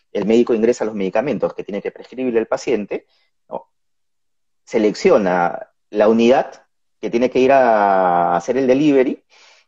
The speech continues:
¿no? Y esta unidad va programada hacia la dirección y hacia el punto de recojo donde está el, donde está el paciente.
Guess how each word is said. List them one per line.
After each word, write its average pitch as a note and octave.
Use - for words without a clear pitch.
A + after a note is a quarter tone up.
¿no? A#2+
Y G#2+
esta A#2+
unidad A2+
va A2
programada A#2
hacia G2
la G2
dirección F#2+
y -
hacia -
el A#2+
punto C3+
de B2+
recojo C3+
donde A2+
está G#2
el, G2+
donde F2+
está F#2+
el -
paciente. D2